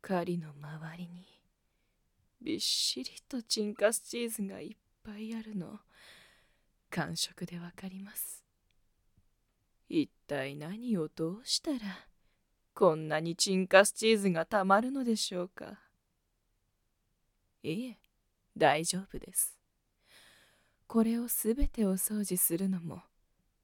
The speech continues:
私のお仕事ですので。それではまずは、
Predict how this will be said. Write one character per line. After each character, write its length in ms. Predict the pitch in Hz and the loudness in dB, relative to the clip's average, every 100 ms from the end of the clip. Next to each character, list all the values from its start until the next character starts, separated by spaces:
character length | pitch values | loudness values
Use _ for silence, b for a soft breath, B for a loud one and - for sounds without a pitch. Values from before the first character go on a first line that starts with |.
| _ | _
私 540 | 151 139 160 - - 214 | 2 2 2 2 4 4
の 160 | 226 | 2
お 80 | 220 | 4
仕 200 | 202 - | 6 6
事 260 | 262 302 214 | 2 -6 -4
で 100 | 180 | 0
す 160 | - 156 | 0 -2
の 140 | - | -10
で。 180 | - 190 - _ _ _ _ _ _ _ _ _ _ _ _ _ _ _ _ _ _ | -14 -16 -18 _ _ _ _ _ _ _ _ _ _ _ _ _ _ _ _ _ _
そ 220 | - 185 | 2 4
れ 140 | 175 180 | 6 4
で 100 | 180 | 0
は 160 | 131 | 0
ま 160 | 143 175 | -2 0
ず 160 | - 165 | 0 0
は、 220 | - | -14